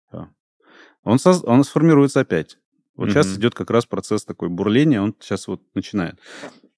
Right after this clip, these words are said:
Speaker 1: Но для предприятия еще есть большой риск. Они не знают, э, на какого разработчика делать ставку. Даже если появилось десять разработчиков, э, похожих решений, не факт, что они все переживут. Это просто.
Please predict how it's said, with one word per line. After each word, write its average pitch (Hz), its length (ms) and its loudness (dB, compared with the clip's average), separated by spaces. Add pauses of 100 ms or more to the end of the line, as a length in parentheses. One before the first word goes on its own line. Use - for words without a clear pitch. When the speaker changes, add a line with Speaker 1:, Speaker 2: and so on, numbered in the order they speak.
(800)
Speaker 1:
Но 135 300 6
для 127 320 4
предприятия 143 440 0
еще 135 140 0
есть 117 120 2
большой 120 240 0
риск. 147 200 0
Они 107 140 4
не 110 120 6
знают, 110 360 4 (140)
э, 98 360 -6 (120)
на 107 160 0
какого 107 320 0
разработчика 104 580 -2
делать 107 260 0
ставку. 143 340 0
Даже 95 220 -2
если 104 160 -6
появилось 104 460 0
десять 98 220 -4
разработчиков, 95 760 -2
э, 82 300 -2
похожих 95 420 -8
решений, 156 440 -2 (1080)
не 110 120 2
факт, 120 200 2
что - 120 -4
они 104 120 0
все 101 160 -4
переживут. 104 640 -2 (360)
Это - 220 -8
просто. - 420 -10